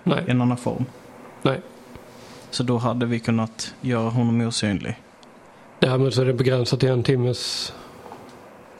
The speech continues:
Speaker 1: innan jag måste åter, återanvända den, så att säga.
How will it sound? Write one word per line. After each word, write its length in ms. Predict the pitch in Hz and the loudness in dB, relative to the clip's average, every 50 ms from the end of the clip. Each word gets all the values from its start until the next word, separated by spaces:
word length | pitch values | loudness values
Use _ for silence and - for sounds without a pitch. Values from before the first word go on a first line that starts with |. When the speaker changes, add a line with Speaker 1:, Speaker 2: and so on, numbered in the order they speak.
| - - - - - - - | -20 -20 -20 -20 -20 -8 -2
Speaker 1:
innan 200 | - 135 120 120 | 0 2 2 4
jag 80 | 120 120 | 2 2
måste 260 | 120 117 - - 131 | 2 0 0 0 0
åter, 880 | 127 123 127 131 139 147 165 165 - - 127 127 127 131 127 131 143 147 | 2 2 0 0 0 -2 -2 -2 -2 0 0 0 2 2 0 0 0 0
återanvända 1200 | 135 123 - 131 127 127 123 - - - - - - - - - 160 127 127 135 139 131 127 127 127 | 0 0 0 0 0 0 -2 -4 -8 -14 -18 -20 -20 -16 -10 -4 -2 -2 0 0 0 0 0 -2 -2
den, 160 | 131 131 120 | -2 -2 -4
så 100 | - - | -4 -6
att 60 | 139 | -6
säga. 160 | - 139 127 | -6 -6 -8